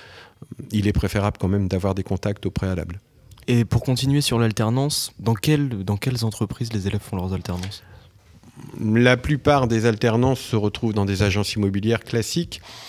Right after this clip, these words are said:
Speaker 1: euh, transactions, transactions vente, transactions location,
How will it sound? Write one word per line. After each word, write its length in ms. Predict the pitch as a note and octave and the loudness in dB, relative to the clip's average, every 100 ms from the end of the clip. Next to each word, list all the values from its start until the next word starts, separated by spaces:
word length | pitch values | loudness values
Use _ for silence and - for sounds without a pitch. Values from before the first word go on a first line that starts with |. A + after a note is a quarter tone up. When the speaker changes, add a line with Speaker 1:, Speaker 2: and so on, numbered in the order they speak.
| - - - - | -16 -14 -12 -8
Speaker 1:
euh, 1160 | F#2 F#2 F#2 F#2 F#2 F#2 F2+ F2+ G#2 - G#2+ G2 | -4 -2 0 -2 -2 -2 -2 -4 -4 -4 -6 -6
transactions, 800 | - G2+ F#2+ - - A2 G#2+ A2 | -4 -2 -2 -2 -2 0 2 0
transactions 480 | G#2 F#2+ F#2 - G2+ | -2 -4 -4 -2 -4
vente, 220 | F#2+ G2+ | 0 -2
transactions 500 | G2+ F#2 F#2 F2+ - | -2 -6 -6 -6 -6
location, 640 | F2+ F2+ F#2+ - C3 C#3+ | -4 -4 -4 0 2 2